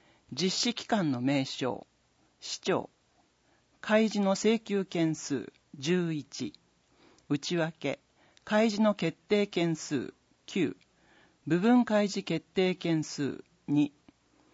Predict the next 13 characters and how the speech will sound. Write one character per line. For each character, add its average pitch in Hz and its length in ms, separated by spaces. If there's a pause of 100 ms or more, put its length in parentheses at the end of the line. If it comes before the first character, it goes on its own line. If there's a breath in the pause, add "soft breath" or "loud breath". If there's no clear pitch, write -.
(120 soft breath)
非 226 200
開 208 300
示 190 120
決 160 320
定 175 220
件 160 260
数、 - 340 (160)
ゼ 147 200
ロ。 - 120 (800 soft breath)
不 - 120
存 226 300
在 190 260
等、 - 380